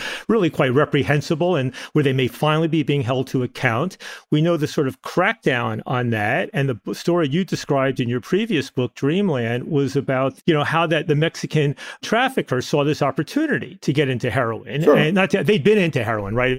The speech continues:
Speaker 1: Oftentimes been the number one one, but they got very sophisticated on it, distributed the networks all around America. And that's part of your story, the democratization. But you pick the story up really around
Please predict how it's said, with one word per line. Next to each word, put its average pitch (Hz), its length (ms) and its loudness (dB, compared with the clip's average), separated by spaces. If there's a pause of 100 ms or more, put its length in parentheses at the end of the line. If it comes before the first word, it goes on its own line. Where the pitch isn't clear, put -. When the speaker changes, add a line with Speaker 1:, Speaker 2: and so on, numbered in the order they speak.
Speaker 1:
Oftentimes 139 440 -2
been 123 120 0
the 120 100 0
number 127 260 0
one 151 220 2
one, 139 160 0 (240)
but 185 140 2
they 180 100 2
got 156 220 0
very 180 240 0
sophisticated 139 600 -2
on 131 120 0
it, 143 60 -4
distributed 165 500 -2
the 185 100 2
networks 151 560 0
all 147 160 0
around 151 240 0
America. 127 480 -2
And 107 140 -6
that's 127 180 -4
part 135 300 -2
of 123 100 -4
your 120 120 -2
story, 170 460 -2
the 120 200 -2
democratization. 123 800 -4 (300)
But 190 100 2
you 185 100 0
pick - 260 -6
the 302 100 -2
story 175 420 0
up 135 160 -2
really 160 380 0
around 135 360 -2